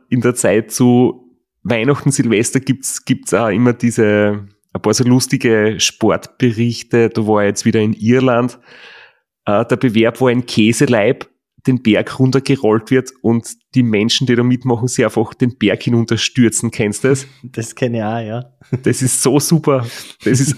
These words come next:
Speaker 2: <laughs>
Speaker 1: unglaublich. Ich verstehe nicht, wie das funktionieren kann, dass sich da nicht viel mehr Leute schwer verletzen, weil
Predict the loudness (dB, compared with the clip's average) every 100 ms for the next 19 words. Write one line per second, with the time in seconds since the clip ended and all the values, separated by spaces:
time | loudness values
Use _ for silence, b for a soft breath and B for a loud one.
0 | -8 -2 2 2 2 0 0 -2 -4 -4
1 | 0 2 2 0 0 2 2 -2 -2 2
2 | 2 2 0 0 0 0 0 0 -2 -2
3 | 0 0 0 0 0 0 0 0 0 -2
4 | -6 -12 -6 -6 -6